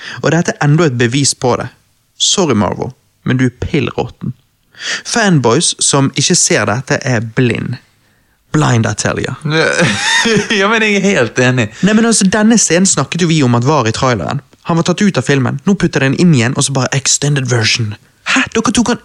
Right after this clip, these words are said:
Speaker 1: ut med vilje for å gjøre det.
Speaker 2: De er pengesultne griser.
Speaker 1: Dette var det vi snakket om, vi snakket om det der re-releasen, fake-ass re-releasen av, av Endgame. Altså, dette høres ut som sånn her, eh, E A driver på med D L Cs. Altså, dette er ikke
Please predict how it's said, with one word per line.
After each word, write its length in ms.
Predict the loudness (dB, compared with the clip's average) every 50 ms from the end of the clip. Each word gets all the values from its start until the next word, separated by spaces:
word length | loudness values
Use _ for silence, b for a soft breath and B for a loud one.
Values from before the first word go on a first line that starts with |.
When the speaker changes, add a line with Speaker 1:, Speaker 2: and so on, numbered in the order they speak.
| _ -2
Speaker 1:
ut 240 | 0 0 0 0 0
med 140 | 0 0 0
vilje 440 | 2 2 2 4 4 4 4 2 0 -2
for 440 | -4 -4 -2 -2 -2 0 0 0
å 40 | 0
gjøre 280 | 2 2 0 0 -2 -4
det. 100 | -4 -4 -4
Speaker 2:
De 160 | -2 0 0 0
er 80 | 0
pengesultne 1000 | -2 -4 -2 0 0 0 2 2 2 2 0 0 0 -2 -2 -4 -6 -6 -6 -6 -6
griser. 680 | -6 -6 -6 -4 -4 -4 -4 -2 -2 -2 -4 -4 -8 -6 -4
Speaker 1:
Dette 180 | -2 0 0 2
var 100 | 2 2
det 60 | 2
vi 60 | 2 2
snakket 320 | 2 0 -2 -2 0 0
om, 140 | 2 4 4
vi 100 | 4 2
snakket 280 | 2 0 -2 0 0 2
om 100 | 2 2
det 100 | 4 4 4
der 200 | 4 4 4 4
re-releasen, 1000 | 4 4 4 4 2 2 2 2 2 2 2 2 0 0 0 0 0 0 -2 -2 -4 _ _ -14
fake-ass 680 | -10 -6 -2 0 2 2 2 0 0 0 2 2 0 0
re-releasen 720 | 2 2 2 2 2 2 2 2 2 0 0 0 0 0
av, 200 | 0 0 0 -2 -4 -2
av 260 | -2 -2 -2 -2 -4 -2
Endgame. 500 | 0 0 0 0 0 -2 -2 -2 -2 -4 B B B B B B
Altså, 280 | B 2 2 4 2 0 B B B B B B B B B B B B
dette 340 | -4 -2 0 0 2 2 2
høres 240 | 2 4 2 2 2
ut 80 | 0 0
som 160 | 0 2 2
sånn 160 | 2 2 2
her, 160 | 0 0 0
eh, 240 | 0 2 2 0 -2 -4 -8 _ _
E 140 | -2 0 0 2 2
A 100 | 2 2 2 2
driver 300 | 0 0 0 0 0 0
på 160 | 0 0 2
med 160 | 2 2 0 0
D 140 | 0 0 0
L 80 | 0
Cs. 380 | 0 -2 -2 -2 -2 -4 -4 -4
Altså, 200 | -2 -2 -2 0
dette 200 | 0 0 0 -2
er 240 | -4 -4 _ -4 -2
ikke 240 | 0 0 0 -2 -4